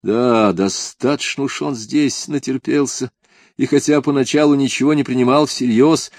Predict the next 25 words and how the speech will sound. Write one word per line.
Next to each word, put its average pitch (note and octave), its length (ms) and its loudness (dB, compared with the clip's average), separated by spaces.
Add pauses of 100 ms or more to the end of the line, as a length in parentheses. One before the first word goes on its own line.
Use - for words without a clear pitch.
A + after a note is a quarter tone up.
(120)
впервые C#3+ 920 4
на C3+ 60 2
этом B2+ 260 2
кровавом A#2 600 2
побоище B2 840 -4 (220)
почувствовал, C3 600 -4
что - 180 -6
не E3 160 2
всегда A#2+ 600 -4 (440)
и - 80 -10
не E2 80 -6
по E2+ 100 -6
каждому C#3 420 -4
случаю A#2 520 -8
приличествует F#2 720 -8
смеяться. - 560 -10 (1000)
Эта - 240 -8
война, F2+ 480 -2 (520)
где F2 160 -8
ни F#2 80 0
одна F#2+ 300 0
страна A2 380 -2
не A2 100 0
привлекала F#2 580 -4
его A#2+ 260 -10